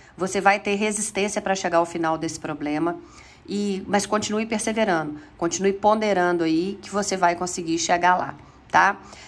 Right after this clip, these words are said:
É, todos nós temos, né, tem algumas cartas que mostram, a me-, a, sempre é a mulher,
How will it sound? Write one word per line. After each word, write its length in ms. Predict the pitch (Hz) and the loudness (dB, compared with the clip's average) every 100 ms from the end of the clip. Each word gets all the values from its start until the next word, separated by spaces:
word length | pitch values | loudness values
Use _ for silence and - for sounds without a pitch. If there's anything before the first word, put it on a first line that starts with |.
| - | -2
É, 280 | 185 185 180 | 2 4 4
todos 340 | 185 262 247 | 4 2 2
nós 260 | 208 214 220 | 4 6 6
temos, 400 | 220 202 202 - - | 2 -2 -2 -8 0
né, 360 | 196 214 185 | 2 4 2
tem 200 | - 190 | 0 2
algumas 340 | 185 180 180 - | 2 2 0 2
cartas 320 | 185 190 - | 0 0 -4
que 80 | 180 | 2
mostram, 400 | 165 170 170 165 | 4 4 4 2
a 60 | |
me-, 160 | 165 165 | 2 2
a, 140 | 175 | 0
sempre 300 | 175 247 262 | 2 2 4
é 40 | 233 | 4
a 60 | |
mulher, 560 | 214 208 185 175 220 | 4 0 4 6 4